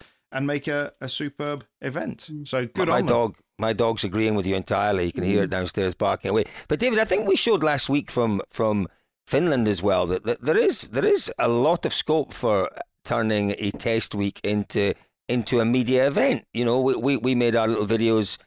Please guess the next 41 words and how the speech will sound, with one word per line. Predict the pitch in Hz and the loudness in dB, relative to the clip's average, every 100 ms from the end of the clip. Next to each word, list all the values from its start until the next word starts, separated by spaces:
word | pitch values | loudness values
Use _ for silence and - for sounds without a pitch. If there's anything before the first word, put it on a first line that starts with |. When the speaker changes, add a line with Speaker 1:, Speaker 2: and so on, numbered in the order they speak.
| _ - | _ -4
Speaker 3:
from | 110 | -2
each | 113 95 | 0 0
day | 113 110 | 0 2
of | |
the | 95 | 0
test. | - 131 - | 0 0 0
We | 107 | 0
did | 98 104 | 0 0
our | 101 | 0
interviews, | 107 110 113 110 117 110 - _ - | 0 0 -2 0 0 -2 -8 _ -6
and | 127 | -2
there | 139 | 0
was | 139 | 0
massive | 147 165 170 190 180 | 0 0 0 0 0
interest | 240 277 202 156 - | 0 0 0 2 0
in | 107 | -2
it. | 78 _ | -4 _
So, | - 127 123 123 - | -2 2 2 2 -2
you | 127 | -2
know, | 131 | 0
on | 131 | 2
a | 127 | 0
smaller | - - - 113 | 0 0 2 0
scale, | - 151 123 90 - _ _ _ | 0 0 2 0 -4 _ _ _
it's | 110 - | -4 -2
been | 127 113 | 0 0
tried | - 143 131 | 0 2 2
and | 104 | 0
tested, | - 120 - 104 - - | 0 0 0 -2 -4 -4
and | 123 117 | 0 2
it | 113 92 | 2 2
works. | 101 92 - - - - | 0 0 -2 -10 -10 -8
So | - 98 | -2 0
it | |
makes | 113 113 110 | 0 -2 -2
a | |
huge | 98 110 98 | -2 0 0
Speaker 1:
It | |
Speaker 3:
amount | 98 85 | 0 -2
of | 92 | -2
sense. | 87 85 - - | -4 -4 -8 -12